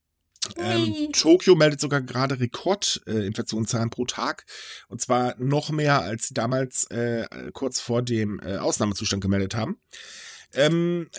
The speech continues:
Speaker 1: Politiker sagen allerdings, "Na ja, Gott, wird ja auch mehr getestet." Äh, Ärzte sagen übrigens, "Sag mal, Leute, wo testet ihr eigentlich mehr?" <laughs> Wird's nämlich tatsächlich
Speaker 2: <laughs>
Speaker 1: nicht. Das ist so der Witz an der Geschichte.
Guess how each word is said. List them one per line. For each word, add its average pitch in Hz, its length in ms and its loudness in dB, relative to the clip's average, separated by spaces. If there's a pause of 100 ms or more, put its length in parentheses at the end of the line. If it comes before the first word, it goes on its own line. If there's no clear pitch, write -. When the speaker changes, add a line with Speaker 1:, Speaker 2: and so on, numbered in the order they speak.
Speaker 1:
Politiker 208 420 0
sagen 180 320 6
allerdings, 160 520 0
"Na 120 80 4
ja, 123 280 10
Gott, 127 300 4
wird 127 120 2
ja 156 60 4
auch 127 100 -2
mehr 139 140 4
getestet." 127 840 0
Äh, 98 220 -10
Ärzte 127 420 -4
sagen 131 280 4
übrigens, 127 240 2
"Sag 113 80 2
mal, 113 80 2
Leute, 120 200 0
wo 113 80 0
testet - 340 -4
ihr 80 80 -4
eigentlich 87 200 -4
mehr?" 92 200 -6 (400)
<laughs> - 380 -6
Wird's 156 300 8
nämlich 139 220 4
tatsächlich 175 500 6
Speaker 2:
<laughs> - 0 -
Speaker 1:
nicht. 160 320 6
Das 143 140 4
ist 139 100 2
so 147 100 4
der 117 140 2
Witz 147 180 0
an 170 80 4
der 180 80 4
Geschichte. 202 420 -4